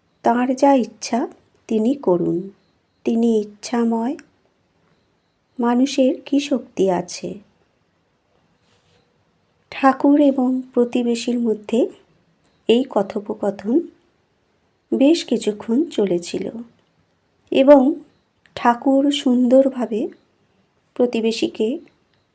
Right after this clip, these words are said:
বুঝিয়ে দিয়েছিলেন জীবনে কিভাবে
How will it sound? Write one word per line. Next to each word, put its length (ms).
বুঝিয়ে 500
দিয়েছিলেন 680
জীবনে 460
কিভাবে 600